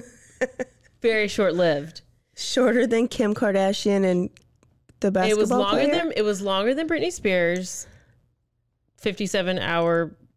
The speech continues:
Speaker 2: or minute relationship with K-Fed or whatever.
Speaker 1: <laughs>
Speaker 2: It was longer than that. Or Jason Alexander. I still can't remember.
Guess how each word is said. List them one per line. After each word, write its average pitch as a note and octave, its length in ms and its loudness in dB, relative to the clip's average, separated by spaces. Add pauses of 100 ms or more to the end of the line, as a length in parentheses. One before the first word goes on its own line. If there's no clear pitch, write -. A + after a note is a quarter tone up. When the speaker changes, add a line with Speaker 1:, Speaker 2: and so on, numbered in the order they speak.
(140)
Speaker 2:
or E3+ 120 -4
minute D#3+ 440 -2 (560)
relationship E3+ 680 -2
with D#3 160 -6 (240)
K-Fed C#3+ 500 -4
or D3 80 -2
whatever. - 420 -2
Speaker 1:
<laughs> - 40 -6 (420)
Speaker 2:
It F3+ 60 -2
was E3 140 -2
longer F3 260 0
than F3+ 120 -2
that. E3 300 -2 (340)
Or F#3+ 140 0
Jason F3+ 340 -2
Alexander. D#3 480 -4
I D#3 60 -6
still D#3+ 180 -8
can't - 160 -10
remember. D#3 340 -10